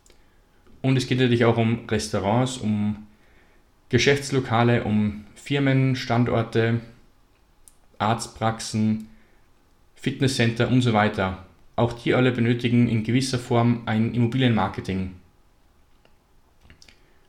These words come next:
Und zum Thema Immobilienmarketing selbst gehören natürlich unterschiedliche Themenbereiche. Einerseits ist es die fotografische Darstellung, dann geht's auch um Videoaufnahmen.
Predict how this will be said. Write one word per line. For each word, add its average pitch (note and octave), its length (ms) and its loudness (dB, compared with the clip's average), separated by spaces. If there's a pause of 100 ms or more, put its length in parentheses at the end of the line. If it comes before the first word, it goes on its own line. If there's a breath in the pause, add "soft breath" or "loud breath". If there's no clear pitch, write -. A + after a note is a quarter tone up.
(140)
Und A2 180 -2
zum A#2 140 -2
Thema A2+ 180 2
Immobilienmarketing A2+ 760 2
selbst C#3 360 0
gehören A#2 200 2
natürlich G#2+ 360 -2
unterschiedliche C3 540 -2
Themenbereiche. C#3 800 0 (440 loud breath)
Einerseits A2 520 0
ist G#2+ 140 -4
es - 120 -6
die A2 220 -2
fotografische A2 800 -2
Darstellung, C#3+ 720 -2 (420 soft breath)
dann G#2+ 180 -2
geht's A2+ 180 -2
auch G#2 260 -4
um G2+ 180 -2
Videoaufnahmen. B2 960 0